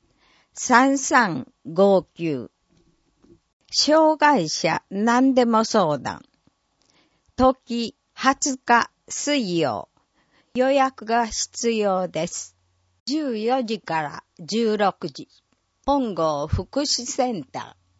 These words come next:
ー。申し込み、問い合わせ先、障害者生活支援センター。電話、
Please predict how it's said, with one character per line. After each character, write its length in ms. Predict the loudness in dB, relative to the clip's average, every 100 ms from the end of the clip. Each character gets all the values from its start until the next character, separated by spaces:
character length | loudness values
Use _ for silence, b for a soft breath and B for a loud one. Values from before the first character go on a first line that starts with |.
| _ _ _ _ _ 0
ー。 280 | 6 8 6
申 0 |
し 180 | 2 2
込 160 | 4 4
み、 320 | 0 -2 -8 _ _ _
問 260 | 4 6 6
い 80 | 6
合 120 | 6
わ 200 | 6 2
せ 200 | 0 -2
先、 540 | 2 0 0 -4 -8 -8 _ _ _ _ _ -6
障 420 | 0 4 6 6
害 220 | 4 4
者 300 | 2 2 2
生 320 | 2 4 4 4
活 240 | 0 0
支 340 | -4 -4 -2 0
援 260 | 2 0
セ 220 | 0 0
ン 140 | 0 -4
タ 320 | -4 -6 -6 _ _ _ _ _ _ _ _ _
ー。 60 | 0
電 280 | 2 4 2
話、 300 | 2 0